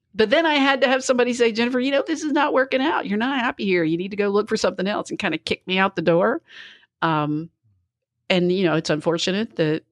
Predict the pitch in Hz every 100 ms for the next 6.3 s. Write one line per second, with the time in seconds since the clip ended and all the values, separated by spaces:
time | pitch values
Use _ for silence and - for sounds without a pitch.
0 | - 160 151 151 151 143 147 147 165 165
1 | - 147 139 135 - 151 143 143 - 262
2 | - 156 143 143 143 - 156 151 151 -
3 | 151 - _ _ _ - 160 - 160 156
4 | - 151 139 147 165 175 175 175 170 156
5 | 165 - 165 196 180 156 143 151 - 190
6 | 180 180 196